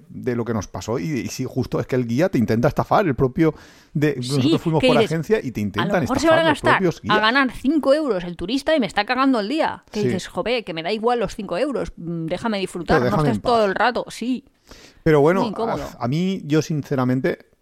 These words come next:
Speaker 1: a pesar de todo, Egipto tenía unas expectativas altísimas y cumplió con las expectativas, o sea,
Speaker 2: Es que di-,
Speaker 1: porque es
Speaker 2: yo
Speaker 1: que
Speaker 2: creo que eso es
Speaker 1: Egipto
Speaker 2: un viaje que todo el
Speaker 1: es
Speaker 2: mundo debe hacer
Speaker 1: muy
Speaker 2: al menos una vez en la
Speaker 1: difícil
Speaker 2: vida.
Speaker 1: que no te cumpla tus expectativas, es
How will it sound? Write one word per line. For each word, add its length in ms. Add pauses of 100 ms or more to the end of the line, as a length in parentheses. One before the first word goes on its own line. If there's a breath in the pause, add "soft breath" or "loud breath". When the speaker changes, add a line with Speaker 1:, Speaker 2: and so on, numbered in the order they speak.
(200)
Speaker 1:
a 100
pesar 320
de 100
todo, 540
Egipto 540
tenía 220
unas 120
expectativas 540
altísimas 640
y 80
cumplió 420
con 100
las 120
expectativas, 640
o 20
sea, 160
Speaker 2:
Es 60
que 180
di-, 220 (260)
Speaker 1:
porque 160
es 60
Speaker 2:
yo 60
Speaker 1:
que 40
Speaker 2:
creo 140
que 80
eso 140
es 40
Speaker 1:
Egipto 80
Speaker 2:
un 80
viaje 240
que 100
todo 120
el 60
Speaker 1:
es 40
Speaker 2:
mundo 160
debe 140
hacer 100
Speaker 1:
muy 80
Speaker 2:
al 100
menos 260
una 100
vez 160
en 60
la 40
Speaker 1:
difícil 160
Speaker 2:
vida. 160
Speaker 1:
que 160
no 480
te 160
cumpla 340
tus 140
expectativas, 800
es 180